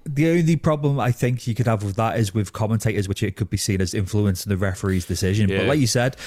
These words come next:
Speaker 1: the fact that it has to go all the way to Stockley Park's ridiculous,
Speaker 2: Mm.
Speaker 1: especially when they're half-arsed in the job anyway. Um, I don't know if this will be a, if V A R is here to stay, an infrastructure thing, and therefore all stadiums will have to be modernised to have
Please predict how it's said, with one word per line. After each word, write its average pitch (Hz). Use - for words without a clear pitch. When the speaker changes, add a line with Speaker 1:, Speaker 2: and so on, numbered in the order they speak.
Speaker 1:
the 120
fact 131
that 110
it 110
has 117
to 113
go 110
all 107
the 104
way 101
to 101
Stockley 98
Park's 104
ridiculous, 87
Speaker 2:
Mm. 90
Speaker 1:
especially 135
when 113
they're 104
half-arsed 104
in 101
the 95
job 90
anyway. 87
Um, 101
I 117
don't 127
know 127
if 123
this 123
will 110
be 110
a, 101
if 98
V 110
A 104
R 98
is 95
here 101
to 101
stay, 95
an 98
infrastructure 107
thing, 110
and 104
therefore 95
all 101
stadiums 98
will 98
have 90
to -
be 98
modernised 92
to -
have 92